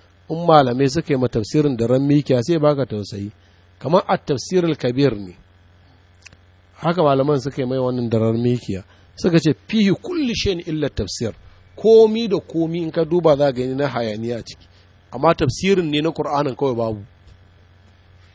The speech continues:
Amma duk wani ɗirkani akwai a ciki, amma ba tafsirin. Shi yasa za ka samu da yawa daga cikin waɗanda suke barazanan karatu.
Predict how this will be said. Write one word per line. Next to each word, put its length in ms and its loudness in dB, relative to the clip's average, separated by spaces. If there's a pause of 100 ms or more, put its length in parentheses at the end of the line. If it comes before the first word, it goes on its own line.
Amma 220 6
duk 200 -2
wani 180 4
ɗirkani 580 0
akwai 280 2
a 80 -2
ciki, 220 -8
amma 220 4
ba 120 10
tafsirin. 440 -4 (760)
Shi 120 -4
yasa 120 6
za 60 4
ka 100 -6
samu 280 -6 (200)
da 80 -8
yawa 720 0
daga 260 -8
cikin 400 -10 (380)
waɗanda 300 0
suke 420 -4
barazanan 680 -2
karatu. 440 -10